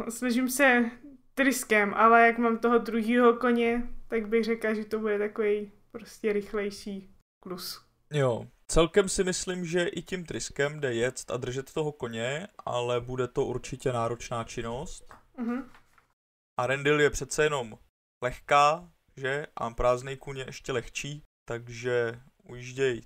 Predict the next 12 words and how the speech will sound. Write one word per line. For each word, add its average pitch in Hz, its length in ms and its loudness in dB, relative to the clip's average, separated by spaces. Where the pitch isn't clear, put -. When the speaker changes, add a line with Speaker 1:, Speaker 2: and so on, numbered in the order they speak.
Speaker 2:
teda 135 180 0
tryskem, 165 500 -4
jestli 135 220 -12
si - 140 -10
odečteš 120 520 -10
ten 123 180 -6
jeden 123 280 -8
vliv. 139 360 -8
A 120 440 4
v - 340 -20
tom 127 100 -14
případě 143 640 0